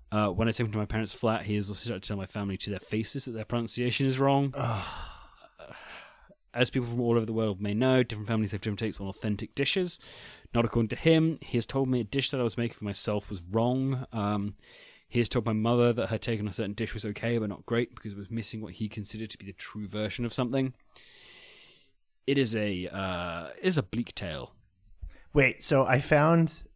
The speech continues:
Speaker 2: the comment interaction that you had referenced where, okay, so here we go. User Darth Peroni says, "Dump him now. He's a controlling, arrogant, insufferable swine, and you deserve better.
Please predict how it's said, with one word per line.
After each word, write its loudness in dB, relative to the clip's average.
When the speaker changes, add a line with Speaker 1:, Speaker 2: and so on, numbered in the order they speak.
Speaker 2:
the 6
comment 4
interaction 0
that 0
you 4
had 2
referenced -4
where, 2
okay, -2
so -2
here 8
we 6
go. 2
User 8
Darth 4
Peroni 4
says, 2
"Dump 4
him 4
now. 0
He's 2
a -2
controlling, 2
arrogant, 0
insufferable 0
swine, 2
and -2
you 2
deserve -2
better. 0